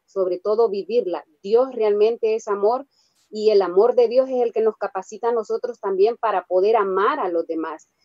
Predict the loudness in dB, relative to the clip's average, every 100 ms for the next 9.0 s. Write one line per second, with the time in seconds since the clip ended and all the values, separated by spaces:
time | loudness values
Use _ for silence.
0 | _ 0 2 4 2 2 0 0 -2 -2
1 | -2 -2 2 2 2 0 -2 -2 -4 -2
2 | -4 -4 -6 -2 -2 -2 -6 -8 -4 -2
3 | -2 -2 -8 -6 -10 -6 -8 -6 -10 -6
4 | -2 -2 -2 -2 -4 -2 -4 -4 -4 -4
5 | -4 -6 _ _ _ -16 -2 2 4 6
6 | 4 4 2 0 2 0 0 -4 -2 0
7 | 0 0 0 2 2 2 2 -2 -6 _
8 | -2 0 0 -4 -8 -4 -2 0 -2